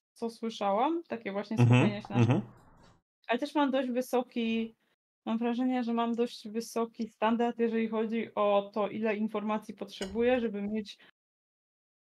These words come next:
Speaker 1: valid opinię na jakiś temat. E, i przez to mi się wydaje, że na żaden nie powinnam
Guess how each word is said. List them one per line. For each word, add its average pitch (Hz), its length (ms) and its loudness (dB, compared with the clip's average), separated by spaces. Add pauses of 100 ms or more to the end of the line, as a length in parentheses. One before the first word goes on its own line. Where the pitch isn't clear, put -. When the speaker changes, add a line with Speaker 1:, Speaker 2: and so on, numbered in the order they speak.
(280)
Speaker 1:
valid 226 520 4
opinię 208 420 2
na 190 120 0
jakiś 208 380 -2
temat. 262 420 2 (1300)
E, 196 680 2
i 220 120 -6
przez 196 280 -4
to 208 100 -4
mi 208 80 -2
się 202 140 -4
wydaje, 202 300 2
że 214 100 -4
na 220 120 2
żaden 202 380 -2
nie 190 120 -8
powinnam 202 720 -4